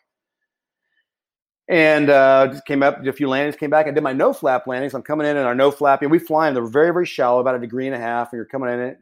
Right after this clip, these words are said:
uh, uh, coming down final. And as I, as I pulled the power back to idle, everything's going well. I go into the flare, go into the flare, go into the flare. And all of a sudden,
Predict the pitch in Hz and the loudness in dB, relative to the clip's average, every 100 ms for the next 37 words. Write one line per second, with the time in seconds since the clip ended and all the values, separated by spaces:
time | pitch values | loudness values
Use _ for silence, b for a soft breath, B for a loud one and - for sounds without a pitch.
0 | - 117 113 113 _ 113 113 - 139 131 | -20 -16 -16 -18 _ -16 -12 -6 -4 -2
1 | 120 131 131 131 117 113 113 - b b | -2 -2 0 -2 -2 0 -2 -2 b b
2 | - 123 117 - 143 139 135 135 135 135 | -8 -4 -4 0 0 2 2 2 4 4
3 | 131 131 131 120 120 131 131 127 123 127 | 4 4 2 0 2 4 2 0 -2 -6
4 | 110 127 120 127 131 127 127 b b b | -6 -4 0 2 4 4 2 b b b
5 | - 123 131 131 120 - 131 127 127 127 | -10 -6 -4 -4 -6 -6 -6 -4 -4 -6
6 | 127 127 113 - 120 123 123 123 110 - | -6 -8 -12 -12 -10 -8 -8 -10 -12 -10
7 | 123 123 120 120 - 131 120 120 110 | -8 -6 -6 -8 -6 -6 -4 -6 -10